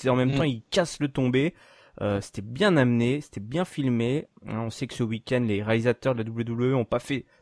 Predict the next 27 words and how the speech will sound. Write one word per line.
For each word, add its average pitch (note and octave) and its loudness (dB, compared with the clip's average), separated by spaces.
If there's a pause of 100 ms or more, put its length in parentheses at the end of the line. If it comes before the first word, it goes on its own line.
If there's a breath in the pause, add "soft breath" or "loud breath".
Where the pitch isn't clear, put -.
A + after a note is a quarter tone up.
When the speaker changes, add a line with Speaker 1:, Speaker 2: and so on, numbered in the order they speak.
Speaker 1:
toujours D3 -4
du A#2+ -6
bon C3+ 0
boulot. B2 2 (640 loud breath)
Euh, G2+ 2
et C3+ 4
le B2 4
second, C#3+ 2
bah G#2+ 2
justement, A2 -2
le G#2+ -2
second C3 0
spear C3+ -2 (160)
qui - -10
va A2 0
couper - -2
Kofi - 0
Kingston C#3 0
en A#2 2
deux, C#3 2 (140 soft breath)
cette - -14
fois-ci C3+ -4
filmé C3 0 (260)
vraiment C#3 4
de - -2
façon C3 0
dégueulasse, C3 4